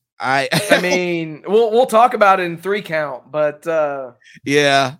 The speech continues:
Speaker 2: I don't know how
Speaker 1: Yeah.
Speaker 2: much longer that's gonna last.
Speaker 1: I know, I know, but he's still putting in the work,
Speaker 2: Yeah,
Speaker 1: you
Speaker 2: of
Speaker 1: know, and
Speaker 2: course.
Speaker 1: still selling it, you know, and,
Speaker 2: Because
Speaker 1: and
Speaker 2: he's
Speaker 1: that
Speaker 2: a professional, bro.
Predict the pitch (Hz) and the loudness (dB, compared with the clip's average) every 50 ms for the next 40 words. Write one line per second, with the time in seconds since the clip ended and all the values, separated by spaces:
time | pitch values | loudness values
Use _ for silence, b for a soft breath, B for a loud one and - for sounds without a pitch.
0 | _ _ - 208 220 214 214 214 208 196 202 196 196 190 185 - 185 185 185 180 | _ _ -2 0 0 2 4 4 4 4 4 4 2 2 0 0 -4 -4 -2 -2
1 | 175 170 180 185 180 - 180 160 156 165 170 160 139 123 113 - - - - _ | -2 -2 -2 -2 -2 -6 -8 -6 -4 -4 -4 -4 -6 -8 -12 -16 -20 -20 -20 _
2 | _ _ _ _ _ _ _ 127 139 147 151 156 151 139 131 120 120 120 - - | _ _ _ _ _ _ _ -4 -2 0 0 0 0 0 0 -2 -6 -10 -10 -8
3 | 120 123 127 127 127 120 113 110 110 101 - 160 _ - 220 226 190 226 240 226 | -6 -4 -4 -2 -2 -2 -4 -4 -6 -8 -14 _ _ 2 2 2 2 -2 -8 -10
4 | - - 208 208 247 269 262 - 226 226 220 220 214 208 202 185 185 262 294 277 | -12 -6 -2 0 0 0 0 0 0 0 0 0 -2 -4 -6 -2 -2 0 0 0
5 | 285 294 - - _ _ _ _ _ _ _ _ _ 165 226 226 - - _ 156 | -2 -4 -8 -14 _ _ _ _ _ _ _ _ _ -8 -8 -8 -10 -12 _ -16
6 | 156 156 151 160 175 175 294 294 - - - 208 226 208 - - - - 175 185 | -10 -6 -6 -4 -2 -4 -4 -4 -6 -10 -8 -8 -8 -8 -8 -10 -4 0 2 2
7 | 226 214 190 175 170 185 - - 156 151 151 151 156 156 156 151 143 139 139 185 | 4 2 0 -2 -4 -6 -8 -10 -10 -8 -6 -4 -4 -4 -4 -6 -6 -8 -6 -4
8 | 214 - 202 190 - - 151 196 196 196 202 196 196 - 208 220 226 - 240 208 | -4 -2 -2 -4 -4 -6 -8 -8 -8 -10 -10 -10 -4 -2 -2 -2 -2 -4 -8 -10
9 | 190 170 160 156 156 175 196 190 | -10 -8 -6 -6 -6 -6 -8 -12